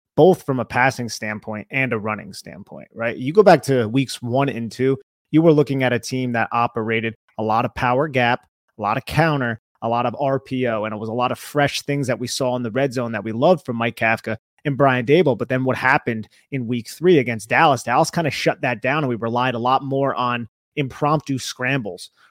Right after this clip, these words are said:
from Daniel Jones. So <laughs> what happened in the subsequent week against Chicago, the Giants came out and they were like, "We're just gonna use Daniel Jones's legs," 'cause the Chicago Bears defense is wildly undisciplined.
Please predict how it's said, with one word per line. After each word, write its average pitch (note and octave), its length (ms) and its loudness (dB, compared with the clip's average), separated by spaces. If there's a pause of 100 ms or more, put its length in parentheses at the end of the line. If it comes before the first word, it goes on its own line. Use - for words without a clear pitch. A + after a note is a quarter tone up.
from C#3+ 200 2
Daniel C3+ 340 0
Jones. G#2+ 460 -6 (120)
So C3 180 -4
<laughs> - 0 -
what - 200 4
happened E3 420 2
in C#3 80 -4
the C#3 60 -4
subsequent C3+ 540 -4
week C3 240 -2
against B2+ 280 -6
Chicago, C#3+ 640 2 (300)
the C3 60 -4
Giants D3 400 2
came C#3+ 240 -2
out C#3 160 0
and C#3 80 -4
they C3+ 40 -2
were B2 100 -2
like, A2+ 120 -6
"We're C3 140 -4
just B3 180 -4
gonna C#3 140 -2
use A#2+ 320 -4
Daniel B2 300 -6
Jones's A2+ 420 -10
legs," A#2+ 320 -2
'cause - 200 -16
the B2 60 -14
Chicago C3+ 400 -6
Bears A#2+ 260 -4
defense A#2 460 -10
is G#2 160 -16
wildly D3+ 460 4
undisciplined. B2 640 -4